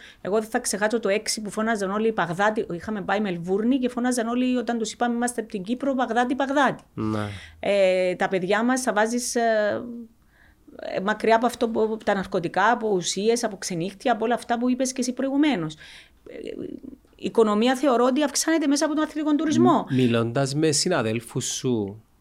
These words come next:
Speaker 2: πρωταθλητές, φτάνοντας μέχρι τον τελευταίο μεγάλο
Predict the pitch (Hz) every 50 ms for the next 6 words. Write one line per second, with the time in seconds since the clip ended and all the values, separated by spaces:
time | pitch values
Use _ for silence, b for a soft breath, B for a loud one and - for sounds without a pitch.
0 | _ _ _ - - 160 156 156 143 147 - 175 160 143 143 127 123 131 131 127
1 | 127 127 123 123 - - - - - - _ _ _ _ _ _ _ _ - -
2 | - _ _ _ _ _ _ _ _ - - - - - - - - 135 135 139
3 | 139 135 139 135 127 - - 135 123 - - 143 139 135 135 131 127 123 131 127
4 | 127 123 139 127 110 - - - - 127 135 143 135 123 113 107 104 104 101 98
5 | 110 110 107 107 104 101 98 95